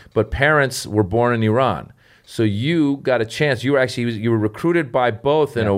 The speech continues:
Speaker 1: way, right?
Speaker 2: Yeah.
Speaker 1: By U S and Iran, and ultimately Iran got you.
Speaker 2: Yeah. So I, I was called in a few times with the U S national team, but I was never cap tied, which means I never played an official game.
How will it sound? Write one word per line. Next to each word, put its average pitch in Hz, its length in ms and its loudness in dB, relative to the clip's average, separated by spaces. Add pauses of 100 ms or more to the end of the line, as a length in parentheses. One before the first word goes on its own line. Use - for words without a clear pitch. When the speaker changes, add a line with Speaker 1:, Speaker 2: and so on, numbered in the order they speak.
Speaker 1:
way, 92 180 2
right? 98 300 2
Speaker 2:
Yeah. 90 40 -6
Speaker 1:
By 110 140 2 (220)
U 117 100 2
S 113 200 -2
and 131 240 -2
Iran, 95 400 0 (280)
and 104 100 -2
ultimately 110 680 0 (220)
Iran 107 480 2 (240)
got 101 260 0
you. 69 280 -10
Speaker 2:
Yeah. 120 300 0
So - 140 -8
I, 123 220 0
I - 80 2
was 127 60 -2
called 156 260 0
in 160 80 0
a 123 60 -2
few 143 180 -2
times 127 420 0
with 110 180 -4
the 113 80 -2 (120)
U 123 60 4
S 117 120 -2
national 113 300 -2
team, 98 280 -4 (520)
but 113 400 0 (300)
I - 20 4
was 107 140 0
never 127 240 0
cap 123 360 -4
tied, 95 360 -2
which 110 240 -2
means 123 340 2
I 110 60 0
never 117 400 2
played 113 400 0
an 107 120 0
official 104 540 -2
game. 95 480 -4